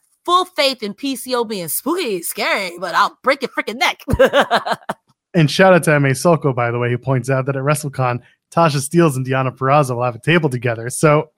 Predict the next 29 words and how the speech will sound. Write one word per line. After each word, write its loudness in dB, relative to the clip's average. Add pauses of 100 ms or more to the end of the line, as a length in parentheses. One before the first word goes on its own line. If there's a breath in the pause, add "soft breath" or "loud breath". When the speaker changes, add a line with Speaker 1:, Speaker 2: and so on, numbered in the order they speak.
Speaker 2:
mm, 0 (420 loud breath)
kayfabe 4
ain't 0
dead, 2
baby. -2 (880 soft breath)
Speaker 1:
Well, -2
I -4
will -8
say -10
this, -10
since -12
we're -6
making -6
announcements, -6
it's -16
actually 0
me -6
who's -4
gonna -4
be -6
wrestling -4 (300 loud breath)
Masha. 2
I'm -8
kidding. -16
I'm -6
not, 4
I 4
am -4
not. 6